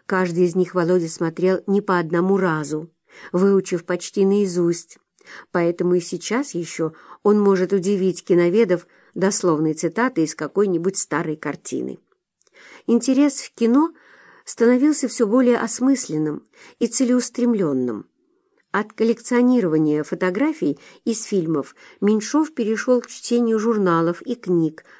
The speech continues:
по киноискусству, к специальной искусствоведческой литературе. В то время в отечественном кинематографе появилась целая плеяда молодых советских кинозвёзд: Юматов,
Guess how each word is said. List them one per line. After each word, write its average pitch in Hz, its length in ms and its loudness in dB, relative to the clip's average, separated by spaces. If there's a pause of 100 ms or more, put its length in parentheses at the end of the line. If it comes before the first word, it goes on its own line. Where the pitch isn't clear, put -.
по 196 100 0
киноискусству, 175 1120 -4 (420)
к - 60 -12
специальной 285 800 0 (280)
искусствоведческой 233 1120 -2
литературе. 226 880 -2 (1700)
В - 100 -18
то 262 160 4
время 285 360 8
в - 20 0
отечественном 180 760 2
кинематографе 208 1120 0 (560)
появилась 233 500 4
целая 285 460 2
плеяда 214 460 2
молодых 196 400 2
советских 190 640 0
кинозвёзд: 175 840 0 (400)
Юматов, 165 720 -2